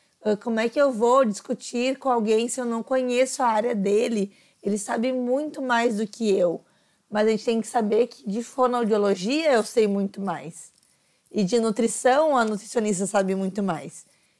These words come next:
E, e o, o quanto, até onde vai a minha área, que foi outra coisa que tu falou, e aonde começa a área do outro, mas também aonde essas áreas se abraçam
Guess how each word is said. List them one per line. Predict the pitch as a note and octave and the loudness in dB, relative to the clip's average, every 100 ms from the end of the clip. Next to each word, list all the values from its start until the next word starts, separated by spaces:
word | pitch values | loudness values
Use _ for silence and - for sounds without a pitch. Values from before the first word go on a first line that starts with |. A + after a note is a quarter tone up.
| _ | _
E, | - A3 A3 A3 A3 G#3+ - - | -4 -2 0 0 0 -2 -4 -10
e | - A3+ | -2 2
o, | A#3 A3+ _ _ | 2 0 _ _
o | A3+ | -6
quanto, | - B3 B3 C#4 E4 - _ | 0 4 6 4 0 -8 _
até | - A3 C4 C#4+ | 0 0 2 2
onde | C4+ C4 A#3+ | 2 0 -2
vai | A#3+ A3 | 2 4
a | G#3 | 4
minha | G#3 G3+ F#3 | 0 -4 -4
área, | E3 F3+ G#3 | -4 0 2
que | B3 | 2
foi | B3 | 2
outra | F#3+ F3+ | 2 0
coisa | - G3 | -4 -6
que | - | -6
tu | - | -6
falou, | A3 F3 E3+ F#3 C#4 _ _ _ _ _ | -2 2 4 2 0 _ _ _ _ _
e | A3+ | 4
aonde | A3+ A3 C4 C#4+ | 6 4 0 -4
começa | C4+ A#3 A3 - A#3 | -2 -2 -2 0 2
a | G3+ | 2
área | G3 F#3+ | 2 -2
do | F3 B3+ | -4 -2
outro, | G3+ A3 C4 D#4+ D#4+ | 0 2 0 -2 -4
mas | C#4+ C4+ | -4 -6
também | C4 C4 B3+ C#4+ | -2 -4 -4 -6
aonde | C4 C4+ F4 | -4 -6 -6
essas | F4 E4+ D#4 B3+ | -8 -4 -2 0
áreas | B3+ B3+ C#4 | 0 0 -4
se | - | -4
abraçam | C#4 D4 A#3 A#3 C#4+ - - F#3 | -4 0 4 4 2 -6 -10 -14